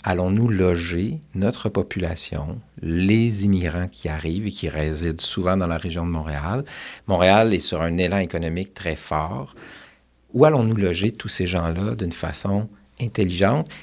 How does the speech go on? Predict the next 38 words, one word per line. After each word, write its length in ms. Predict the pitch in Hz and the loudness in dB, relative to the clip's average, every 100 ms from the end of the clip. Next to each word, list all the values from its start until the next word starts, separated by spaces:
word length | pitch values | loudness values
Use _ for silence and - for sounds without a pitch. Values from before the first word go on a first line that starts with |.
| - | -2
Et 140 | 113 104 | 4 4
j'aime 640 | 90 98 117 139 127 95 | 8 10 12 12 6 4
ce 180 | - - | 0 -2
que 140 | - | -2
Laurence 480 | 85 80 87 98 - | -2 0 0 -2 -2
a 80 | 85 | -4
dit 200 | 80 87 | -2 -2
dès 120 | 87 | 0
le 80 | 78 | 0
départ, 460 | 73 76 117 - - - _ - | -2 0 0 0 -6 -18 _ -8
en 100 | 78 | -2
ayant 480 | 69 95 120 85 73 | 2 2 2 2 0
vu 600 | 76 78 78 87 139 185 - - _ _ _ _ | -2 -4 -2 -2 -2 -4 -16 -20 _ _ _ _
soixante, 800 | - - 73 - - 175 165 - | -12 -2 -2 0 -2 -4 -10 -16
soixante-dix 680 | - - 87 90 90 85 85 | -8 -6 -2 -4 -4 -6 -4
ans, 200 | 90 151 - - - _ | -4 -4 -8 -20 -20 _
la 220 | 107 95 | 4 6
ville 380 | 92 107 139 147 | 6 6 6 4
qui 120 | 147 | 0
se 100 | - | -2
construit 480 | - 98 - - 127 | 0 0 -2 0 2
à 60 | 101 | 2
travers 320 | 90 87 98 | 2 4 6
les 140 | 95 | 4
projets 520 | - - 85 82 95 107 | -2 -8 -8 -4 -2 -2
dont 180 | 90 - | -4 -10
on 120 | 80 | -6
parle, 420 | 90 127 185 - - - - _ | -4 -2 -4 -8 -12 -20 -20 _
ce 140 | - - | -6 0
sont 220 | - 165 | 2 4
des 100 | 117 | 4
projets 420 | - 90 107 175 | 4 2 4 2
là, 220 | 135 147 143 - | 2 -2 -6 -14
qui 140 | - | -8
vont 160 | 82 87 | 0 0
être 140 | 82 | 4
là 160 | 123 127 | 8 8
longtemps, 800 | 104 95 104 104 90 104 127 | 8 8 8 6 4 2 2